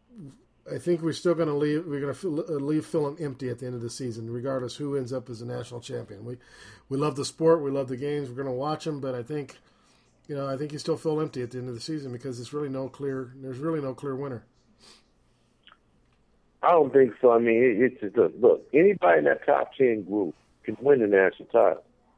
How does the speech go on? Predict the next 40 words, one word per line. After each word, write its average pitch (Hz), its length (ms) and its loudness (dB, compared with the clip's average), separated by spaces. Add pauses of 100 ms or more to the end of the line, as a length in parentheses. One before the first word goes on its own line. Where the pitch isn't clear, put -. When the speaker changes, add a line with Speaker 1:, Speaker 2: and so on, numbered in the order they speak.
(840)
Speaker 2:
Any 175 220 6
of, 135 140 6 (100)
any, 135 220 6
anybody 165 360 6
in 139 60 0
the - 80 -10
top 139 240 4
ten 131 100 -2
on 95 160 0
any 131 180 2
given 127 280 4
day 104 160 6
can 101 180 -2
win 139 180 -2
it. - 80 -14 (1500)
And, 101 240 4
and, 98 280 4
uh, 90 300 8 (100)
and, 80 200 -6
and 87 180 -4
this 143 180 6
is 143 60 -8
my 135 200 4
voice. 135 400 6
I've 110 100 4
been 107 200 -4
saying 123 180 8
this 117 100 2 (420)
the 98 80 4
whole 123 300 6
year. 135 260 6
I've - 80 -2
been 139 180 2
saying 131 140 6
it, 131 120 2
period. 160 400 2 (960)
And 131 120 4
nobody, 165 320 6
and 139 80 2
nobody 170 380 6